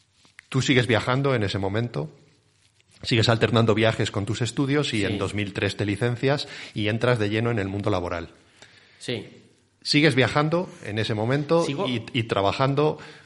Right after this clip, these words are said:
Speaker 2: Sí, sigo viajando, sigo trabajando. Eh, todo lo que, lo poco que ganaba, porque es verdad que gan-, <laughs> ganaba muy poco y, y así muchos años,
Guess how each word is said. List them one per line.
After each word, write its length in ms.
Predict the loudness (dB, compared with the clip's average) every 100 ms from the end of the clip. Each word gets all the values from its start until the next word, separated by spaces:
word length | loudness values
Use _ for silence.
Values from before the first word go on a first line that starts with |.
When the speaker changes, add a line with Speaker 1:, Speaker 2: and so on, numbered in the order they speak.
| -20 _
Speaker 2:
Sí, 560 | -8 -6 -6 -8 -20 -16
sigo 280 | -8 -4 -2
viajando, 460 | -2 0 0 0
sigo 260 | 0 -2 -4
trabajando. 720 | -4 -6 -6 -6 -6 -6 -6 -6
Eh, 840 | -4 -2 -2 -2 -2 -4 -6 -12 -20 _ _ _ _ _ _ _ _ _
todo 240 | -2 0
lo 140 | 0 0
que, 120 | -4 -2
lo 260 | -2 0
poco 300 | -2 -2 -4
que 100 | -4
ganaba, 400 | -4 -2 -2 -2
porque 180 | -4 -6
es 60 | -6
verdad 220 | -6 -6
que 120 | -10
gan-, 120 | -12
<laughs> 640 | -14 -12 -12 -12 -14 -14 -10
ganaba 360 | -8 -4 -4
muy 160 | -4 -6
poco 380 | -8 -6 -8 -8
y, 680 | -8 -6 -6 -8 -8 -10 -14 -20 -20 -20 -20 _
y 100 | -8
así 160 | -4 -4
muchos 340 | -4 -4 -2
años, 340 | -2 -2 -4